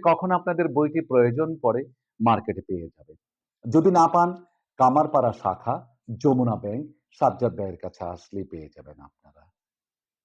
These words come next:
আমার জন্য দোয়া করবেন, সারা পৃথিবীর জন্য দোয়া করবেন,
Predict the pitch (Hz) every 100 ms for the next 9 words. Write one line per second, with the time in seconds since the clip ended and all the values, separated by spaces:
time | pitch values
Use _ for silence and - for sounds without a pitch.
0 | _ - 107 110 101 98 85 92 90 104
1 | 92 101 107 110 _ _ _ _ _ _
2 | _ _ _ - 117 98 - 123 147 127
3 | 101 90 82 82 82 82 - 90 82 104
4 | 113